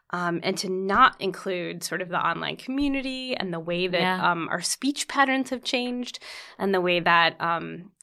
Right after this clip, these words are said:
Speaker 1: the internet sort of, you know, we get information and pass it on, and the internet, like, sort of, you know, forms so much of our community.
Speaker 2: Mm-hmm.
Speaker 1: Um, to just sort of ignore all that seemed to me, it would just feel very empty. Um,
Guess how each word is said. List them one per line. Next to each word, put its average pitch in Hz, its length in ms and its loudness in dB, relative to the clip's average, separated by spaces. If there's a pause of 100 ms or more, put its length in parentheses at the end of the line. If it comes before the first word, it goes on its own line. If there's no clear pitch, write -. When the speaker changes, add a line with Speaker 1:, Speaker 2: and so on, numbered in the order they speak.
Speaker 1:
the 185 180 -2
internet 175 340 2
sort 165 200 -8
of, - 440 -10 (140)
you 190 120 -10
know, 170 140 -2
we 180 100 -2
get 185 240 4
information 208 840 2
and 196 100 2
pass - 320 0
it 175 100 2
on, 247 520 8
and 170 520 -2
the 165 160 4
internet, 190 420 2
like, 156 140 -4
sort 175 220 -6
of, 165 220 -10 (240)
you 190 80 -4
know, 143 220 -4 (300)
forms 220 360 -2
so 202 100 0
much 190 200 0
of 175 80 -2
our 180 100 6
community. 202 800 -4 (280)
Speaker 2:
Mm-hmm. 180 200 -8
Speaker 1:
Um, 180 400 2
to 240 160 2
just 240 180 0
sort 285 160 4
of 226 100 0
ignore 170 340 2
all 247 160 6
that 247 260 4
seemed 226 260 2
to 190 80 -4
me, 175 500 2 (460)
it 170 160 2
would 180 240 -2 (520)
just 220 240 -2
feel 214 160 4
very 180 200 4
empty. - 640 -2
Um, 165 440 0